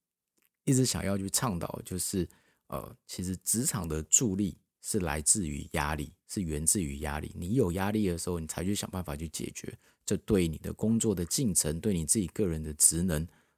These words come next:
通常都会是一个提升。最后一个公司会去评估这个员工的，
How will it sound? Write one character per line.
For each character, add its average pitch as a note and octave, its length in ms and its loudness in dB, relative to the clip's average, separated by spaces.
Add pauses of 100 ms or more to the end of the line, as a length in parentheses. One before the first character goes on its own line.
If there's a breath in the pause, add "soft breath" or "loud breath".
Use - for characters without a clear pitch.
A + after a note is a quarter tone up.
(120 soft breath)
通 C3+ 120 0
常 E2+ 220 -2
都 F#2 100 0
会 F#2 140 0
是 - 180 0
一 E2 80 2
个 D2 200 -2
提 - 240 -10
升。 C#2 260 -4 (480 soft breath)
最 F3+ 220 6
后 G#2 240 2
一 A#2 140 2
个 F2+ 220 0
公 G#2+ 200 0
司 G#2 220 0
会 G2+ 180 0
去 F2 180 -4
评 E2+ 360 -4
估 A2 200 2
这 G#2 200 0
个 E2 100 -2
员 E2 300 -6
工 G2 240 0
的， - 120 -4